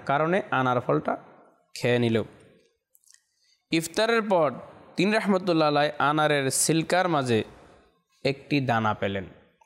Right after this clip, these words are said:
আনারের ছোলার মধ্যে একটি দানা পেলেন। তিনি রহমতুল্লাহ আলাই সেই দানা খেলে এমন অনুভব হলো যে রুহানিয়তের আলোতে তার অস্তিত্ব ঝলমল করে উঠল।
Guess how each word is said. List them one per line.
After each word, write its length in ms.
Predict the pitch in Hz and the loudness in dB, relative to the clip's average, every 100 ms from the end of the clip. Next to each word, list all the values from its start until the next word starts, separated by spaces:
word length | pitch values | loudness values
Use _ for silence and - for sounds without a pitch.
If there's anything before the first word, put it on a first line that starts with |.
| _ _ _ _ _ - | _ _ _ _ _ -4
আনারের 460 | 123 131 131 160 240 - - - - _ _ _ - - | -2 0 2 2 0 -8 -20 -20 -20 _ _ _ -10 -6
ছোলার 360 | - 160 185 190 | 0 2 2 2
মধ্যে 420 | 175 143 147 147 | 0 0 0 0
একটি 460 | - - 208 - | -2 0 0 0
দানা 300 | 131 131 123 | -2 0 0
পেলেন। 340 | 120 110 104 - - - _ _ _ _ - | 0 0 -2 -4 -12 -20 _ _ _ _ -10
তিনি 180 | 143 147 | -2 0
রহমতুল্লাহ 500 | 147 143 139 135 123 | 0 0 0 2 2
আলাই 160 | 120 120 | 2 0
সেই 240 | - 151 | 0 -2
দানা 420 | 143 123 120 135 | 0 0 0 0
খেলে 420 | 139 131 139 117 - - - 147 | -2 -2 0 0 -2 -10 -10 -4
এমন 300 | 160 208 214 | 0 0 0
অনুভব 380 | 175 175 185 | 0 2 2
হলো 260 | 156 156 170 | 2 2 2
যে 340 | 151 165 185 | 2 2 2
রুহানিয়তের 840 | 147 147 143 185 220 214 202 185 151 - - - - - - | 2 2 2 0 0 0 0 0 0 -4 -16 -20 -20 -14 -2
আলোতে 420 | 147 175 170 165 | 0 2 0 0
তার 300 | - 147 165 - - | 0 0 0 -2 -4
অস্তিত্ব 640 | 170 - 202 190 - 165 | -2 -2 -4 -6 -2 -2
ঝলমল 640 | 139 131 123 127 143 165 151 | 0 2 2 4 2 2 0
করে 240 | 123 120 | 0 2
উঠল। 560 | 110 - 113 113 113 | 0 -4 -2 0 0